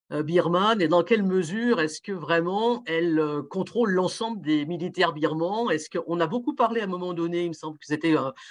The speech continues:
vraiment un sujet de discussion il y a quelques mois en tout cas, de sécession éventuelle, euh, de, au sein de l'armée, des défections et, euh, ça, ça, du coup un affaiblissement. Donc qu'est-ce qu'on peut, euh, dire de ça ?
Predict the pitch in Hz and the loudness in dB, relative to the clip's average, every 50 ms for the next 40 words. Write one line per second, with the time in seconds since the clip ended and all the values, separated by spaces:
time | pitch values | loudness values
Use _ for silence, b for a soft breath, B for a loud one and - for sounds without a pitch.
0 | B B 135 135 170 170 180 196 185 160 156 - - 165 170 180 156 165 - - | B B -4 -2 0 2 2 2 2 2 0 0 -4 -6 -6 -4 -4 -6 -8 -8
1 | 170 - - 202 170 147 139 - 165 139 - 160 156 156 165 165 151 151 151 - | -6 0 0 2 2 2 2 2 -2 -2 -2 -4 -2 0 0 0 0 -2 -4 -8
2 | 147 - 185 185 202 214 B B B B B _ 151 139 151 165 165 160 156 151 | -6 -2 0 0 0 0 B B B B B _ 0 4 6 6 8 8 6 6
3 | 151 B B _ - 160 - - - 208 - - 202 196 - - 254 202 170 151 | 4 B B _ -10 -10 -6 -2 -2 -2 0 0 -2 -2 0 0 2 4 4 4
4 | 151 160 160 - - 170 185 196 208 220 233 226 202 160 151 151 151 151 151 147 | 4 4 2 2 0 0 0 2 2 2 2 0 0 -2 -2 0 0 0 0 0
5 | 147 147 147 147 147 127 135 147 - - 180 165 - - 180 170 165 160 156 - | -2 -2 -2 -2 -2 -2 -4 -8 -6 -4 -2 -2 0 -2 -2 0 2 2 0 0
6 | 160 165 165 185 208 233 247 B B B B B B B _ _ _ 156 127 139 | 0 -2 0 0 -2 -4 -6 B B B B B B B _ _ _ -10 -10 -6
7 | 139 185 190 185 - 165 151 - - - 202 202 220 240 254 247 233 185 156 156 | 2 2 2 4 4 0 -2 -2 -4 0 2 4 6 6 6 4 4 2 2 2
8 | 151 151 143 143 143 139 - 147 139 - - _ 127 139 156 - - 156 131 147 | 2 2 0 0 -2 -4 -6 -10 -12 -14 -14 _ -2 -2 -2 -2 -2 -8 -12 -14
9 | 151 - 226 214 165 139 147 170 170 - 190 147 151 151 139 - - 180 190 214 | -10 -4 2 4 4 6 6 4 4 4 0 -2 -2 -6 -8 -8 -4 -2 -2 -2
10 | 247 B B B B B _ 165 175 170 - - 247 247 240 - 233 208 196 - | -2 B B B B B _ -4 -4 -2 2 2 2 2 2 0 -2 -2 0 2
11 | 233 240 240 233 220 202 175 160 160 156 139 139 202 233 262 247 185 175 175 165 | 4 4 4 4 2 2 2 2 2 0 -2 -4 -4 -2 -2 -2 0 -2 -4 -4
12 | - - - 170 175 196 214 233 | -4 -2 0 0 2 2 2 0